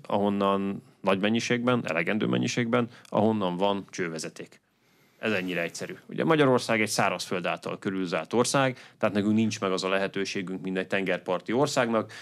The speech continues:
hogy épít egy, eh, cseppfolyósított gáz fogadására alkalmas, eh,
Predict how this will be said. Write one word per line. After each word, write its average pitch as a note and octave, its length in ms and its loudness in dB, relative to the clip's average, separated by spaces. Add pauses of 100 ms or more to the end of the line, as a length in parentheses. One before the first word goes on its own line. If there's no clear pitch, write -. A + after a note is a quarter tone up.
(120)
hogy G2 140 0
épít G2+ 420 0
egy, F2 280 0
eh, F2 220 2 (240)
cseppfolyósított G#2+ 1160 -2
gáz F#2 280 2
fogadására F2+ 840 -2
alkalmas, F#2 680 -4
eh, F#2+ 80 -6